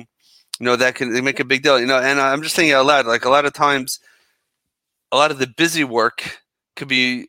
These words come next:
mitigated or completely eliminated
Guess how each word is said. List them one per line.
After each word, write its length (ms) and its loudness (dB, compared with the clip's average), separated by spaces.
mitigated 720 0
or 360 0
completely 560 -8
eliminated 760 -4